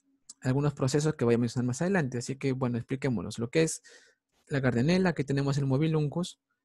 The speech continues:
y acá tenemos los bacteroides. Entonces,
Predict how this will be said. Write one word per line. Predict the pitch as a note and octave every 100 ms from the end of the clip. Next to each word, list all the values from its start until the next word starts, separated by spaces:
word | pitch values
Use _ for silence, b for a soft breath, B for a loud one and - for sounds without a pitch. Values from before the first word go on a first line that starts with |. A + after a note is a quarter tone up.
| _
y | D#3+
acá | D#3+
tenemos | D#3+ D3+ C#3+ C#3
los | C3+ A#2+
bacteroides. | A2 - - C#2 G#2 - _ - - _ _ _ _ _ C#4 _ _ _ _ _ _ B B B B
Entonces, | D#3+ D3+ E3+